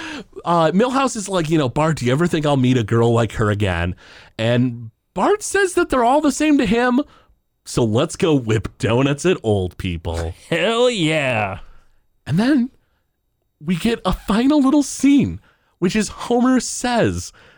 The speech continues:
Speaker 1: S E Z. Homer says, "Increase your wordiness, satiety, belt-popping fullness, triumvirate, three guys giving orders." So far, he's kind of right.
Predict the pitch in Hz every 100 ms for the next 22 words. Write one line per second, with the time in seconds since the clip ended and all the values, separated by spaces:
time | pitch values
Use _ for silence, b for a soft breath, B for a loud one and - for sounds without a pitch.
0 | b 180 226 - - 208 208 214 131 139
1 | 160 104 82 b b b b - 254 320
2 | 320 - 127 117 143 170 208 151 143 -
3 | 220 233 262 370 196 107 - - - B
4 | B - 285 - 320 359 135 85 - b
5 | b 113 - 240 311 - - 233 220 220
6 | 226 160 127 87 71 - - b b b
7 | - 262 302 440 381 165 90 - b -
8 | - 240 320 311 214 233 247 - 143 156
9 | - 381 381 151 85 - - - _ _
10 | _ - - - 392 381 302 294 - 254
11 | 226 214 226 392 92